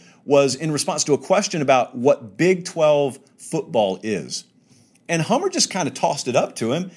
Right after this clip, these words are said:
Here's the softball. You take it wherever you wanna go. What is Big twelve football now? And, man, Dave Aranda so perfectly encapsulated and in a lot of ways I thought validated a segment that we did a couple of months ago.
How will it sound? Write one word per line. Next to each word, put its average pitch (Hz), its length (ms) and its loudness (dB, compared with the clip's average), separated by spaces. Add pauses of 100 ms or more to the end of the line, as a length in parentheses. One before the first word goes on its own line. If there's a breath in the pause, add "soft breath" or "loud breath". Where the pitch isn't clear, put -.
(120 loud breath)
Here's 262 300 0
the 226 60 -2
softball. 151 400 4
You 123 80 -2
take 165 160 -2
it - 20 -4
wherever 143 220 2
you 131 100 2
wanna 117 160 0
go. 104 200 -2 (280 loud breath)
What 262 220 4
is 269 140 -2
Big 196 180 0
twelve 156 200 0
football 120 320 2
now? 87 220 -4 (380 soft breath)
And, 175 180 0
man, 226 280 0
Dave 226 260 0
Aranda 151 420 -4
so 202 420 2
perfectly 185 540 -6
encapsulated 131 800 0
and 147 160 0
in 147 80 0
a 139 40 2
lot 170 180 4
of 190 40 0
ways 147 140 0
I 143 80 2
thought 123 220 -2
validated 117 760 0 (400 soft breath)
a 151 80 0
segment 190 380 2
that 165 80 -4
we 185 120 -2
did 170 140 -2
a 147 60 -6
couple 156 260 -2
of 135 40 -4
months 160 200 -2
ago. 104 200 -2